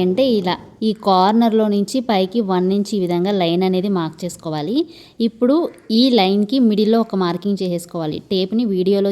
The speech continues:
చూపిస్తున్న విధంగా ఫోల్డ్ చేసుకొని మిడిల్లో ఒక మార్కింగ్ అనేది పెట్టుకోండి. ఇప్పుడు ఇటువైపున కూడా ఇక్కడి నుంచి ఇక్కడికి టేప్ని ఈ విధంగా పెట్టేసుకొని ఇక్కడ కూడా మిడిల్లో ఒక మార్కింగ్ అనేది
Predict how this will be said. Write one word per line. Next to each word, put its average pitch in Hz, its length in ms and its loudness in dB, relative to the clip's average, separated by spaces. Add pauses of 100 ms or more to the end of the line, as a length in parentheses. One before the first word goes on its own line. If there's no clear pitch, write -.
చూపిస్తున్న 180 520 -6
విధంగా 165 340 -4
ఫోల్డ్ 165 320 -4
చేసుకొని 190 320 -6 (100)
మిడిల్లో 185 380 -2
ఒక - 180 -10
మార్కింగ్ 170 400 -6
అనేది 170 240 -6
పెట్టుకోండి. 156 440 -8 (680)
ఇప్పుడు 262 260 0 (100)
ఇటువైపున 214 400 0 (100)
కూడా 180 180 0
ఇక్కడి 202 240 -4
నుంచి 208 260 -4
ఇక్కడికి 202 360 -4 (440)
టేప్ని 202 340 0
ఈ 190 60 0
విధంగా 185 340 0
పెట్టేసుకొని 185 520 -4 (140)
ఇక్కడ 220 280 -4
కూడా 214 120 0 (100)
మిడిల్లో 190 320 0
ఒక 180 180 -6
మార్కింగ్ 170 380 -4
అనేది 175 200 -2